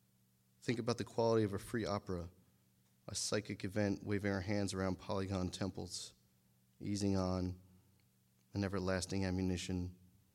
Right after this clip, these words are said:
There is no use for prayer if you alone exist.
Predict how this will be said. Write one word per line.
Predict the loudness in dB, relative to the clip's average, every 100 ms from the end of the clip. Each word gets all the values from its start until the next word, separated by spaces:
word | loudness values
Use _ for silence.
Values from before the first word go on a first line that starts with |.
| _ _ _ _ _ _ _ _ _ _ _ _ _ _ -4
There | 0
is | 4
no | 4
use | 4 4 0
for | -4
prayer | -6 0 2 4
if | 2 0
you | 0
alone | 2 2 2
exist. | 0 -2 -2 -4 -10